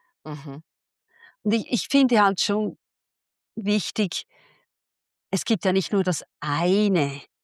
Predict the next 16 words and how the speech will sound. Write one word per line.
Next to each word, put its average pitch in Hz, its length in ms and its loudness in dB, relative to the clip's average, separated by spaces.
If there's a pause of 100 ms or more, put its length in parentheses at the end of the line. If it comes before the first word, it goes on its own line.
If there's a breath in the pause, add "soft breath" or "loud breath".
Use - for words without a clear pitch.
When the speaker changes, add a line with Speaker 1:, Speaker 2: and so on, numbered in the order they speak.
(240)
Speaker 2:
gute 190 440 -6
Leben 170 480 -2
für 170 240 -6
jemanden 156 640 -2
oder 151 180 -6
für 160 240 -6
uns, 160 280 -6
oder 165 180 -8
ich, 156 180 -4 (440 loud breath)
es - 180 -12
gibt - 240 -6
verschiedene 311 920 0 (160)
Leben 254 400 0
oder 170 160 0
<laughs> - 20 -6
verschiedene 247 840 2